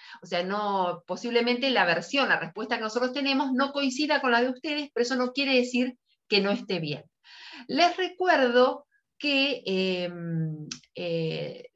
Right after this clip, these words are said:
el martes, eh, diecisiete,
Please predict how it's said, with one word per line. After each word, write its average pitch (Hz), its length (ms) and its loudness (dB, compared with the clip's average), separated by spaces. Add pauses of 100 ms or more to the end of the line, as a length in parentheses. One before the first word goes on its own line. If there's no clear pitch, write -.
(280)
el 170 200 -2
martes, 208 840 2
eh, 151 340 -2
diecisiete, 202 1080 0